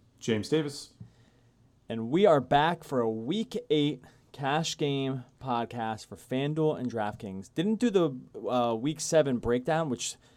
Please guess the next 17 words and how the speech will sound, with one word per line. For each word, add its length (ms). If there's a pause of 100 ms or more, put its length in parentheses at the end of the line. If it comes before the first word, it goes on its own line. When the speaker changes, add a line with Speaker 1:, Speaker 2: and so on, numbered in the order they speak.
(180)
Speaker 2:
stopped 300
us 80
short 300
of 80
another 280
victory 380
lap 280
for 160
f-, 220
cash 280
games 240
for 100
FanDuel 360
and 100
DraftKings. 500
Speaker 1:
<laughs> 80
Speaker 2:
Um, 240